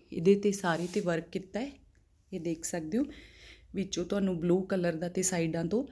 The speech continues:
ਸਿਲਵਰ ਗਲੇ-, ਗ੍ਰੇ ਕਲਰ ਦਾ ਮਿਲੂਗਾ।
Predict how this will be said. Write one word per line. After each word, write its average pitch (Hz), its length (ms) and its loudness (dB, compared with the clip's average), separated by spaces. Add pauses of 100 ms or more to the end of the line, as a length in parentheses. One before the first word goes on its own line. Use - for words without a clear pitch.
(340)
ਸਿਲਵਰ 190 420 2
ਗਲੇ-, 175 480 0
ਗ੍ਰੇ 180 200 6
ਕਲਰ 180 280 2
ਦਾ 175 160 2
ਮਿਲੂਗਾ। 180 500 0